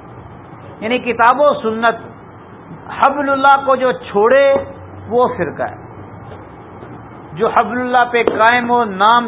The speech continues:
چاہے سو رکھ لیں۔ اب دیکھیں نا، مثال کے طور پر جماعت الدعوہ ایک بہت بڑی جماعت ہے، اس کے اندر شعبہ ایف آئی ایف، خدمت خلق، دکھی انسانیت کی خدمت،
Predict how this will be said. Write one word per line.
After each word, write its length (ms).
چاہے 300
سو 220
رکھ 220
لیں۔ 180
اب 200
دیکھیں 220
نا، 100
مثال 400
کے 80
طور 140
پر 160
جماعت 340
الدعوہ 280
ایک 220
بہت 220
بڑی 160
جماعت 380
ہے، 280
اس 100
کے 100
اندر 220
شعبہ 220
ایف 160
آئی 320
ایف، 160
خدمت 360
خلق، 180
دکھی 280
انسانیت 640
کی 80
خدمت، 300